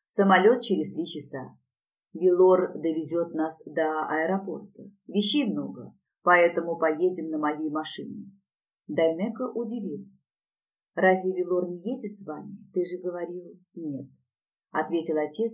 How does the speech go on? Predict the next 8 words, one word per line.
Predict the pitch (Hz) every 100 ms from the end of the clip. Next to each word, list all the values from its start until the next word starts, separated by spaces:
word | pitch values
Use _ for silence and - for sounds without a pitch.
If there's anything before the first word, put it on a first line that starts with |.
| -
и, | -
понимающе | 160 151 147 156 156 - 151 143
улыбнулся. | 151 147 143 139 131 - - - _ _ _ _ _
«Не | - 196
хочет | 196 202 196 151 -
уезжать | 156 156 143 175 196
без | 165 143
тебя. | - 143 107